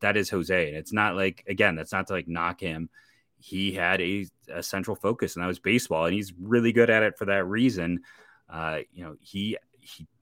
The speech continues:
he made the right call. There's no doubt about it. And he's just been his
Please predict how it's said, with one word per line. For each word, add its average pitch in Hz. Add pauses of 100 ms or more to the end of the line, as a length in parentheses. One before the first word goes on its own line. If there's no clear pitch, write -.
(120)
he -
made 101
the 113
right 95
call. 82
There's 82
no 95
doubt 87
about 87
it. 71
And 82
he's 98
just -
been 95 (380)
his 95